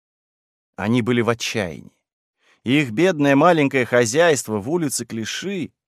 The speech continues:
мебель четыре штуки из чёрного дерева, обитая голубым репсом, которую они купили с таким трудом, в рассрочку, которой так гордились, хотя и смеялись иногда, находя её верхом буржуазного безвкусия.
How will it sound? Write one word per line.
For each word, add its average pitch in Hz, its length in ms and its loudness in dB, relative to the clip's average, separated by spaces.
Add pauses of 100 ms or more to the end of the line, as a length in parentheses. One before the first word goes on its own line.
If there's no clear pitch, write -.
(260)
мебель 190 420 2
четыре 165 380 -4
штуки 165 420 -6
из 113 100 -2
чёрного 143 500 -2
дерева, 127 420 2
обитая 123 380 -2
голубым 120 540 2
репсом, 139 560 2 (300)
которую 123 360 0
они 127 180 2
купили 131 400 -6
с 117 100 -6
таким 135 360 -2
трудом, 117 560 4
в 90 40 -2
рассрочку, 156 880 2 (420)
которой 123 320 0
так 120 240 2
гордились, 120 640 0
хотя 123 340 0
и 120 60 2
смеялись 131 640 -4
иногда, 107 440 0 (380)
находя 107 480 2
её 113 220 2
верхом 117 560 0
буржуазного 113 760 0
безвкусия. - 920 -8